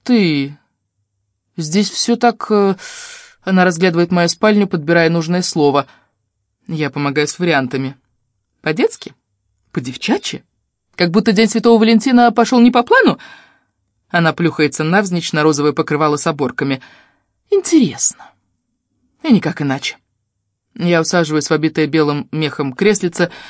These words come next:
и наблюдаю, как Валери взмахивает прозрачными занавесками, свисающими по периметру кровати. "Хочешь что-нибудь выпить? У меня здесь есть даже мини-холодильник".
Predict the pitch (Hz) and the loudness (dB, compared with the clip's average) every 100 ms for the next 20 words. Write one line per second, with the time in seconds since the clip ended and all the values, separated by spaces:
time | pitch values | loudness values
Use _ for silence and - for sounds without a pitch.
0 | - - 277 247 208 196 240 196 185 190 | -20 -2 4 4 4 4 2 2 0 2
1 | 240 220 202 170 180 196 196 175 - 165 | 4 4 2 0 0 0 0 -4 -2 -2
2 | 156 147 - 143 139 160 170 254 254 220 | 0 -2 -4 -6 -4 0 2 0 0 0
3 | 202 - 160 - 202 196 185 180 160 147 | 0 0 -2 0 2 2 2 -4 -4 -4
4 | 156 151 151 156 - 160 135 107 - - | -2 -2 -4 -6 -4 -4 -4 -6 -10 -16
5 | _ _ _ _ _ _ _ _ _ _ | _ _ _ _ _ _ _ _ _ _
6 | _ _ _ - - 330 - 175 151 147 | _ _ _ -8 -4 -2 -2 -2 -2 -4
7 | 208 214 - _ _ _ _ _ _ _ | -6 -6 -14 _ _ _ _ _ _ _
8 | - 170 170 165 156 170 180 170 175 175 | -4 0 2 0 0 0 0 0 0 0
9 | 196 214 294 302 220 185 247 | 0 0 0 -2 -2 -6 -8